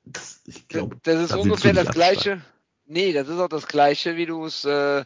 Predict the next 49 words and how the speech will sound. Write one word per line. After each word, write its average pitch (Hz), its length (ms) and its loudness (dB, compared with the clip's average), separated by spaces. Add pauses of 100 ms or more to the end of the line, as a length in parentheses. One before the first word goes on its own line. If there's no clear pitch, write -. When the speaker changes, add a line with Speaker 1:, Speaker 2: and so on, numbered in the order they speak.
(360)
Speaker 2:
früher 160 320 4
bei 131 120 4
den 131 160 -4
Profis, 147 520 -6
äh, 143 160 4
bei 143 100 6
den 135 100 0
Speaker 1:
Ja, 170 140 6
Speaker 2:
Herren 175 140 4
Speaker 1:
in 90 60 2
der, 85 100 0
Speaker 2:
hattest, - 180 -10
nicht - 120 -14
Speaker 1:
in 82 60 -8
Speaker 2:
bei 90 40 0
Speaker 1:
der 82 80 0
Speaker 2:
den - 20 -6
Speaker 1:
dritten 90 140 -6
Speaker 2:
Profis, 80 100 -4
Speaker 1:
Mann-, 80 140 -2
Speaker 2:
wie - 20 -4
du - 60 -6
Speaker 1:
in - 40 -2
Speaker 2:
es 90 60 -2
Speaker 1:
der 85 60 0
Speaker 2:
bei 147 80 2
den 139 120 0
Speaker 1:
dritten 156 120 4
Liga, 175 140 2
Speaker 2:
Herren - 40 -2
Speaker 1:
ja, 143 100 -2
ja, - 80 -2
Speaker 2:
hattest. 156 180 -4
Speaker 1:
ich - 60 -20
weiß, - 240 -12
genau. - 280 -12
Speaker 2:
Genau, 151 280 0
das 139 180 -4
hat 151 80 0
die 156 60 -2
ganze 151 220 -2
Zweit-, - 340 0
äh, 131 400 -2
Zweit-, 151 300 -2
Zweit-, - 340 -6
äh, 131 360 0
Mannschaften 120 680 -10
geparkt 120 460 -4
wurden. 151 280 -8